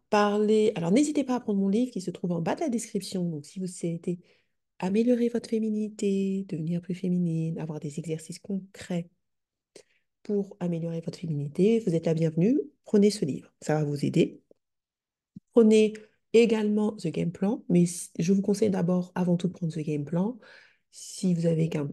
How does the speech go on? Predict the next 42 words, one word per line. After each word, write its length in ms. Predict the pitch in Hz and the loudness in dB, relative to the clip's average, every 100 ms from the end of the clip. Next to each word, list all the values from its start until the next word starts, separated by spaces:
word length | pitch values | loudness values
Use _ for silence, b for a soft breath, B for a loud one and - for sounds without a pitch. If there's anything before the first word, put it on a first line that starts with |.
| 156 | -6
un 100 | 160 | -6
faible 340 | - 160 160 | -4 -2 -2
budget, 380 | 151 160 - 254 | -2 -2 0 0
parce 240 | - - | -2 -4
que 120 | - | -2
ça 140 | 185 185 | -2 0
va 140 | 180 | 0
vous 140 | 175 165 | 0 0
aider 180 | 165 | 0
à 80 | 175 | -2
planifier 480 | 170 214 233 240 233 | -4 -4 -2 -2 -2
votre 260 | 214 196 185 | -2 -2 -2
année 140 | 180 | 0
deux 100 | 175 | 0
mille 160 | 160 160 | 0 -2
vingt-quatre, 720 | 147 156 175 180 254 - - 190 b b b b - | -6 -4 -2 0 -2 -8 -12 -12 b b b b -6
et 80 | 190 | -2
c'est 100 | 175 | 0
important, 500 | 151 - - 214 247 b b _ | -2 -4 -2 -2 -4 b b _
et 60 | 190 | 0
ça 100 | 190 | 2
va 80 | 190 | 4
vous 80 | 175 | 4
donner 420 | 165 190 226 - - | 4 4 4 -2 -6
des 160 | 160 | -2
actions 260 | 170 165 220 | -2 -2 -4
concr-, 240 | 220 185 B B B B - _ _ _ _ | -4 -6 B B B B -20 _ _ _ _
con-, 160 | - 247 | 0 2
concrètes 640 | 247 240 - - - - - _ _ _ B B B _ | 4 4 2 -8 -10 -14 -14 _ _ _ B B B _
pour 120 | 202 | 0
gagner. 320 | 175 160 - _ _ _ _ _ - _ _ _ _ _ _ | 2 0 -8 _ _ _ _ _ -20 _ _ _ _ _ _
Euh, 180 | 190 190 | 4 6
n'hésitez 340 | 202 226 226 | 6 4 2
pas 160 | 233 233 | 2 2
aussi 180 | 220 226 | 0 -2
à 80 | 214 | -6
prendre 220 | - 190 | -2 2
le 80 | 170 | 4
membership. 600 | 208 233 214 - 254 254 | 4 4 2 0 -2 0
Donc, 180 | 170 | 0
je 120 | 165 185 | 0 0
mets, 320 | 196 202 | 0 0